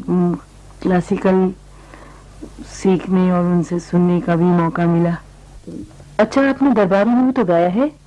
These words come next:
Speaker 2: سب سے پہلے کس دربار میں گایا؟
Speaker 1: ہاں جی، دربار میں تو، م، ریاست ادے پور، م، مہاراج کے سامنے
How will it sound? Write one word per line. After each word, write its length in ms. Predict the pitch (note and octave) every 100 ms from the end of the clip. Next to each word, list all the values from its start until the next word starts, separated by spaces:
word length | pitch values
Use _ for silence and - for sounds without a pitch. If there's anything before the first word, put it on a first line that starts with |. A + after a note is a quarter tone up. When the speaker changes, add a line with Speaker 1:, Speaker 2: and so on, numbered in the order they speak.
| - - - - -
Speaker 2:
سب 140 | A#3+ -
سے 80 | B3+
پہلے 260 | B3+ B3+ C4
کس 160 | C4+ -
دربار 300 | G3 E3+ E3+
میں 160 | E3+ D#3+
گایا؟ 220 | C#3+ - - - - - - - - - -
Speaker 1:
ہاں 340 | F3+ E3+ F3
جی، 180 | D#3+ E3+
دربار 440 | D#3+ E3+ D#3+ F3+ F#3+
میں 140 | F#3+ F3+
تو، 160 | - D#3 D3 -
م، 200 | E3 D#3 - - - - - - - - - - G3
ریاست 680 | F3 F3+ F3 G3 F#3+ -
ادے 460 | E4+ - A3+ A#3+ A3
پور، 400 | F#3+ D#3 - -
م، 280 | E3+ D#3+ D#3 D4+ - - - - - - F4+ F4 D4+ D#4 D4+ E4+ F4+
مہاراج 500 | D4+ F#3 F3+ E3+ -
کے 120 | F3
سامنے 400 | D#3+ E3 E3+ E3+